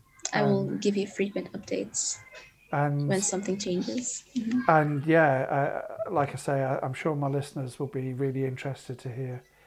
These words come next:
Speaker 2: how you're doing, and hopefully things might start developing in a, in a more positive
Speaker 1: Hope so
Speaker 2: way for you.
Speaker 1: too.
Speaker 2: But, but maybe by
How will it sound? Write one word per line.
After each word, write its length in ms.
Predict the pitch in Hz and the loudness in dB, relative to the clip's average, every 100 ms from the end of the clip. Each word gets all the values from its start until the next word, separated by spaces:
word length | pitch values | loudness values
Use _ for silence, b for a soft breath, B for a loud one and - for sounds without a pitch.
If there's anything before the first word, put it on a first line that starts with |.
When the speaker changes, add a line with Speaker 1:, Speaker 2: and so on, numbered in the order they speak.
| b b b | b b b
Speaker 2:
how 160 | - 135 | -4 -2
you're 160 | 135 | -2
doing, 560 | 127 135 135 131 131 127 | 0 0 0 0 -2 -4
and 140 | 123 123 123 - - - - b | -4 -6 -6 -8 -10 -12 -14 b
hopefully 440 | - 143 143 - 139 | -2 -2 -2 -4 -4
things 680 | - 143 135 131 123 - - | 0 -2 -2 -6 -10 -16 -12
might 300 | 151 127 131 | -8 -8 -10
start 400 | - - 131 139 - _ _ _ _ 151 | -10 -6 -4 -4 -8 _ _ _ _ -8
developing 500 | 139 147 139 - 135 | -4 0 -2 -2 -4
in 100 | 131 | -2
a, 220 | 131 123 - b b b b b b b - | -4 -6 -12 b b b b b b b -6
in 80 | |
a 20 | 139 | -2
more 160 | 139 | -2
positive 400 | - 151 - 139 | -2 -6 -2 0
Speaker 1:
Hope 20 | |
so 100 | 139 | 4
Speaker 2:
way 60 | 143 | 4
for 100 | - | 4
you. 80 | 151 | 2
Speaker 1:
too. 60 | 202 | 2
Speaker 2:
But, 200 | 202 - | 0 -2
but 280 | 147 - - b b b b b b _ | -4 -4 -8 b b b b b b _
maybe 360 | 156 160 156 143 | -2 0 2 2
by 460 | 139 139 139 135 | 2 2 2 0